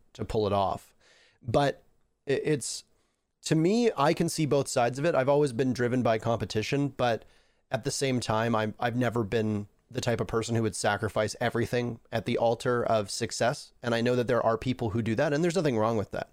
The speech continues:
right? You know, if, if, if your goal is to be the best and you're in here, do everything it takes to win.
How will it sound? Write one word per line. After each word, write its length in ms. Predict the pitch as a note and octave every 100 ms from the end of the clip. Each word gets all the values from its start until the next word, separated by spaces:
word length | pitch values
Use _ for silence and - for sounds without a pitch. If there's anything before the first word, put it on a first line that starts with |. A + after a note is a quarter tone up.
| _
right? 220 | A#2+ G2 -
You 80 |
know, 140 | A2+ A2
if, 100 | A2
if, 260 | - - - _ _ _
if 120 | C#3
your 140 | D3 D#3+
goal 340 | C#3 C#3 D3+
is 140 | B2+ -
to 80 |
be 120 | A#2+ B2
the 80 |
best 300 | A2 A2 G#2+
and 100 | A2+
you're 120 | A2 C3+
in 100 | C3
here, 380 | A2 G2 G2 - _ A2
do 160 | G#2 D3
everything 320 | D#3+ D#3 D3+
it 80 | C3+
takes 260 | - C3+ -
to 80 |
win. 200 | A2+ D3